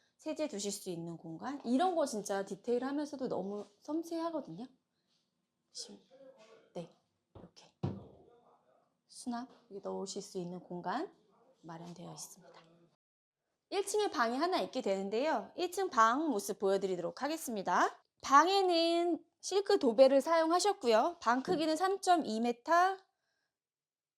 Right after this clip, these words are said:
어, 정사각형이네요. 삼점이오 미터 정도 되니까 거의 정사각형 모습이고요. 시스템 에어컨 들어가 있고요. 이쪽에서도 답답하시지 않게 앞에 석재 데크로 나가실 수 있는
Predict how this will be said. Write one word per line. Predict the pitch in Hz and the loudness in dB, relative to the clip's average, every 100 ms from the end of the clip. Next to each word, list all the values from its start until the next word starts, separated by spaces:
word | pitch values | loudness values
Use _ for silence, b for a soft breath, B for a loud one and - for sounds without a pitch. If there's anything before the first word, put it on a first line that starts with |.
| _ | _
어, | - 165 | -10 -8
정사각형이네요. | 170 233 247 370 359 311 262 185 185 247 | -2 -2 0 0 -2 -2 -2 -2 -6 -8
삼점이오 | 262 320 330 - 311 302 302 302 294 - - 220 220 | -6 -4 -4 -2 0 2 0 -2 -4 -8 -6 -4 -2
미터 | 190 190 - 196 | -4 -6 -8 -8
정도 | 185 180 190 | -8 -8 -8
되니까 | 170 170 - 277 214 | -8 -10 -2 0 0
거의 | - 185 190 | -2 -2 0
정사각형 | 190 202 285 285 285 285 240 | -2 -2 0 0 -2 -4 -4
모습이고요. | 175 196 175 190 247 | -6 -10 -10 -8 -2
시스템 | 392 480 427 359 | 0 0 0 2
에어컨 | 214 214 247 | 2 2 -4
들어가 | 214 202 196 | -2 0 0
있고요. | 175 - 294 403 B B B B B | -2 -4 -6 -6 B B B B B
이쪽에서도 | 254 330 359 359 339 294 | -6 2 4 4 4 0
답답하시지 | - - 392 392 403 370 294 | -2 2 4 6 4 6 6
않게 | 214 208 262 240 | 4 4 4 6
앞에 | 185 - - 240 247 240 185 | 4 4 2 4 4 2 0
석재 | 349 - 370 | -2 -4 -4
데크로 | 269 - 233 | -4 -6 -2
나가실 | 196 175 208 233 | -2 0 -2 -2
수 | 220 208 | -6 -6
있는 | 196 185 190 196 165 | -6 -4 -4 -4 -6